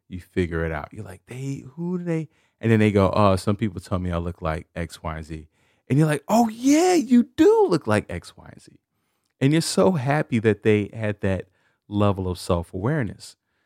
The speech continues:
So that's the importance that we have to have, is to be aware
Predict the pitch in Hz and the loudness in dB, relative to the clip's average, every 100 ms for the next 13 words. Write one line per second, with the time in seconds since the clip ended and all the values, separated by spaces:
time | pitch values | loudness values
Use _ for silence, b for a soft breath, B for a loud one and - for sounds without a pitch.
0 | _ - 139 117 - 104 147 190 - - | _ -2 2 4 2 0 0 0 -8 -20
1 | _ _ 123 117 - 127 - - 98 110 | _ _ 0 0 0 -2 -2 -4 -4 -2
2 | 151 147 107 - 90 92 85 85 85 80 | -4 -2 -2 -2 -6 -4 -4 -6 -10 -14
3 | - - 87 80 82 _ _ _ _ 107 | -12 -8 -8 -10 -18 _ _ _ _ -20
4 | 101 156 233 226 147 98 110 147 131 82 | -4 -2 0 0 0 0 0 0 0 -4
5 | 90 | -8